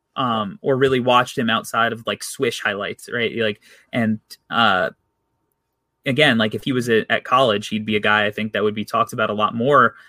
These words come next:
as a lottery prospect. Um, but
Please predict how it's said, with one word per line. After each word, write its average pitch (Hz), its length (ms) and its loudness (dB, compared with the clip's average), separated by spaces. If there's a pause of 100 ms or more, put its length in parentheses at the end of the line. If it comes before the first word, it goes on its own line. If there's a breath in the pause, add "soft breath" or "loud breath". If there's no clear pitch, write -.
(240 loud breath)
as 117 100 -4
a 117 60 0
lottery 127 340 4
prospect. 104 640 0 (100)
Um, 104 580 -2 (760)
but 117 240 2